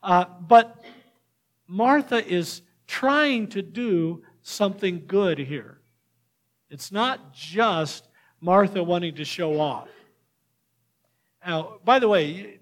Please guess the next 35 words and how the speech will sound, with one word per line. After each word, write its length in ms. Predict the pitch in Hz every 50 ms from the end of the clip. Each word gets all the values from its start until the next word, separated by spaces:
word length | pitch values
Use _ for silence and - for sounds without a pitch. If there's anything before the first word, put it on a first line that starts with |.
| _ _ _
make 260 | 254 285 302 - -
note 260 | 247 240 220 190 190
here, 260 | 180 160 180 185 196
Jesus 560 | 196 185 147 - - 311 330 254 233 214 180 -
didn't 240 | - 220 202 196
have 180 | 175 170 185 170
a 60 | 170
home. 480 | 143 139 170 170 175 208 269 285 226 196 - - _ _ _ _ _ _ _ _ _ _ _ _ _
He 60 | 190
had 100 | 196 190
a 60 | 190
home 240 | 170 180 196 202 196
when 80 | 190 170
he 80 | 170
was 160 | 170 170 143 156
growing 300 | 180 180 170 165 165 185
up, 260 | 208 240 233 226 -
when 120 | 170 165
he 60 | 160
left 280 | 151 165 185 196 196 -
home, 240 | 202 208 208 202 196
when 100 | 180 165
in 100 | 170 165
the 60 | 165
ministry. 500 | 170 190 214 233 220 208 240 254 247 233
He 120 | 190 196
no 200 | 185 175 185 208
longer 460 | 214 208 202 196 202 202 185 196 196 202
ever 260 | - 175 175 190 185
had 200 | 165 165 180 175
a 80 | 170
home 440 | 147 147 170 170 175 196 214 214 202 - - - - _ _ _
or 180 | - 170 165
a 60 | 160
bed 600 | 135 - 156 151 156 165 175 190 202 208 202 -